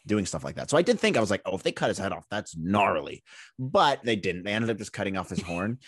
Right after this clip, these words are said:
<laughs> which this was actually one of the funnier moments of the episode for me, is when Omega looks at him. She's like,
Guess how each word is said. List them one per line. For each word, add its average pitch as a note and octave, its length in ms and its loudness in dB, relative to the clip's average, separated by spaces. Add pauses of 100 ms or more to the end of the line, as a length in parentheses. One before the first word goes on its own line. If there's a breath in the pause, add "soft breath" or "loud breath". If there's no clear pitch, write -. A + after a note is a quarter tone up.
<laughs> - 140 -18
which C3+ 200 4
this G3 160 2
was A3 60 2
actually D#3 260 2
one A#2 80 2
of A2+ 40 0
the G#2 120 -2
funnier G#2+ 280 -2
moments F#2+ 320 -6
of E2+ 60 -16
the E2 80 -4
episode G#2+ 440 -2
for B2 60 0
me, B2 180 6
is G#2 160 2
when F#2 140 4
Omega F2 400 0
looks F2 240 -6
at G2 60 -4
him. G#2 80 -6
She's G#2 160 -12
like, E2+ 160 -6